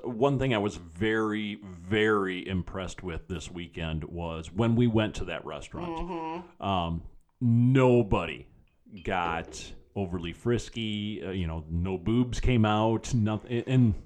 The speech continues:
Speaker 1: I've seen that happen before. Um,
Speaker 2: People were dressed appropriately.
Speaker 1: Yeah, or, or people making out with multiple spouses. <laughs>
Speaker 2: Yeah.
Speaker 1: I mean, I've, I've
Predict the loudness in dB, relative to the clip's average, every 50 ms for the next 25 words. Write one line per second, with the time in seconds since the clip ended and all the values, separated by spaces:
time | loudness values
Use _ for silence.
0 | -14 -14 -12 -12 -12 -12 -14 -16 -12 -10 -6 -6 -4 -2 -2 0 0 2 2 0
1 | 0 0 -4 -4 -4 -8 -8 -8 -8 -6 -6 -8 -8 -10 -16 -20 -20 -20 -20 -20
2 | _ _ _ _ -8 -6 -6 -4 -4 -4 -6 -6 -8 -10 -14 -18 -20 -20 -14 -8
3 | -4 -2 -2 0 0 0 -2 -2 -6 -8 -4 -2 -2 -2 -2 -4 -8 -10 -8 -6
4 | -4 -4 -4 -4 -6 -6 -6 -6 -6 -6 -6 -8 -6 -4 -2 -2 -2 -2 -4 -8
5 | -8 -4 -2 -2 0 0 0 -2 -2 -2 -2 -4 -4 -4 -4 -4 -2 -2 0 -2
6 | -2 -2 -2 -2 -2 -2 -2 -4 -4 -6 -8 -4 -2 -2 -2 -2 -4 -6 -10 -10
7 | -8 -6 -6 -4 -4 -6 -8 -10 -12 -16 -20 -18 -14 -10 -4 -2 0 0 0 0
8 | 2 2 2 2 0 -4 -4 0 2 2 2 2 4 6 6 6 6 4 0 -4
9 | -2 0 0 2 2 2 2 0 0 0 -2 -4 -8 -20 -20 -18 -6 -2 0 0
10 | 0 0 -2 -4 -4 -4 -4 -8